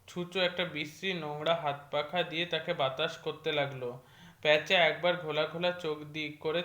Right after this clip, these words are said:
চারিদিকে তাকিয়েই তক্ষুনি আবার চোখ বুজে বলল, "নালিশ বাতলাও।" বলতেই কুমিরটা অনেক কষ্টে কাদো কাদো মুখ করে চোখের মধ্যে নখ দিয়ে খিমচিয়ে পাঁচ ছয় ফোঁটা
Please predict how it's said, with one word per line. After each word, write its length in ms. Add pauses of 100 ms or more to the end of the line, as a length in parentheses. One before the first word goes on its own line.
চারিদিকে 560
তাকিয়েই 640
তক্ষুনি 500
আবার 260
চোখ 180
বুজে 300
বলল, 260
"নালিশ 420
বাতলাও।" 680 (1800)
বলতেই 480
কুমিরটা 440
অনেক 300
কষ্টে 380
কাদো 280
কাদো 320
মুখ 220 (120)
করে 280
চোখের 500
মধ্যে 360
নখ 340
দিয়ে 200
খিমচিয়ে 540
পাঁচ 460
ছয় 140
ফোঁটা 560